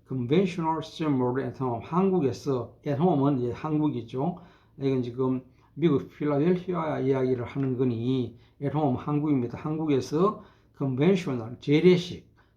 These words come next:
예를 들어서 뭐, 어, 어, 그러니까 디젤로 운행되는 그런 서브마린, 에?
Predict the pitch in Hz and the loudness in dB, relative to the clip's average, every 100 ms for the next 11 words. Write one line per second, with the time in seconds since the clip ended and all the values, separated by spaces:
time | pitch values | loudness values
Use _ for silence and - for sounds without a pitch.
0 | - 143 139 131 123 123 123 135 127 123 | -4 0 0 -2 -6 -6 -8 -8 -8 -8
1 | 127 _ _ _ _ 120 113 110 107 107 | -12 _ _ _ _ -12 -10 -12 -14 -18
2 | - _ _ 143 139 135 127 - _ - | -20 _ _ -8 -6 -6 -10 -12 _ -6
3 | 147 180 170 196 190 185 170 160 147 139 | 2 4 6 6 8 6 4 2 0 0
4 | 139 185 208 - 139 143 147 131 127 127 | 2 2 0 -4 0 2 2 2 -2 -2
5 | 151 131 - 196 135 127 117 117 98 113 | -2 -4 -4 -4 -2 -2 -4 -8 -10 -6
6 | 170 | -6